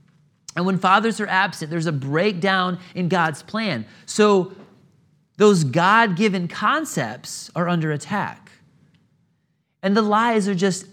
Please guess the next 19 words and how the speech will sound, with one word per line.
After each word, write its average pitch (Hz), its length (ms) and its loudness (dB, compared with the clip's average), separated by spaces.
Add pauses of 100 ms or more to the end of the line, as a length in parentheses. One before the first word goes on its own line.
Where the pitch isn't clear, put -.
(120)
everywhere 170 680 0
in 190 60 -2
our 190 120 -2
culture. 226 580 -6 (760)
Everywhere 233 460 2
we 240 160 -2
look. 254 380 -4
I - 60 -2
mean, 185 140 -2
it's 190 180 -4
subconsciously 208 840 -4
messaged 196 420 -4
into 175 160 -4
kids' 233 360 -4
cartoons. 127 640 -6 (300)
It's 196 180 2
in 214 120 0
education. 214 680 -2
It's, - 180 -8